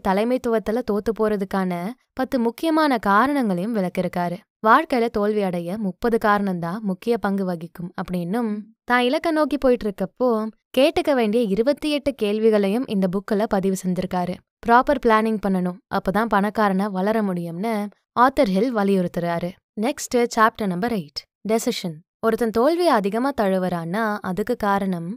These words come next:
அவன் அந்த விஷயத்தை அடிக்கடி தள்ளி போடுறதுனாலதான். ஒரு விஷயத்த நாளைக்கு பண்ணுவோம், அடுத்த வருஷம் பண்ணுவோம் அப்படின்னு தள்ளி தள்ளி போடக்கூடாது. இதை தவிர்த்துட்டு செய்யணும்னு நினைச்சதை உடனே செய்யணும் அப்படின்னு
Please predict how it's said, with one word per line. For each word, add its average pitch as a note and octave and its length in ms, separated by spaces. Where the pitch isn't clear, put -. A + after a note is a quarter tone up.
அவன் B3+ 220
அந்த A#3 120
விஷயத்தை C#4+ 400
அடிக்கடி G#3+ 400
தள்ளி G3+ 300
போடுறதுனாலதான். F3+ 800
ஒரு B3+ 200
விஷயத்த E4 360
நாளைக்கு G3 400
பண்ணுவோம், F3 460
அடுத்த F3+ 300
வருஷம் A3 340
பண்ணுவோம் F#3+ 320
அப்படின்னு F3+ 440
தள்ளி F#3+ 300
தள்ளி A3+ 220
போடக்கூடாது. F3+ 600
இதை G#3 180
தவிர்த்துட்டு G3 580
செய்யணும்னு D4 580
நினைச்சதை F#3+ 500
உடனே A3 400
செய்யணும் F#3 420
அப்படின்னு E3+ 440